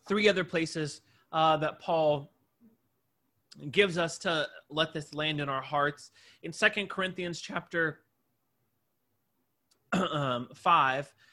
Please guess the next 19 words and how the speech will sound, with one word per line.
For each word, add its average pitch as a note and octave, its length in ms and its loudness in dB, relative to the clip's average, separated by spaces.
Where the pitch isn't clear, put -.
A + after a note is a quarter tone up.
verse F#3 320 -2
twenty-one, E3+ 560 -2
he D#3 180 -4
speaks F3+ 440 -8
to, D#3+ 360 -2
uh, D3 300 2
kind F3+ 160 2
of E3 80 0
these F3 220 -2
three F#3 200 -2
concepts F3+ 560 -4
all D#3 200 -2
in D3 160 -6
one D#3 360 -2
when D3+ 160 -6
he D#3 140 -4
says, D#3 320 -2
uh, - 140 -2
"For G3 300 2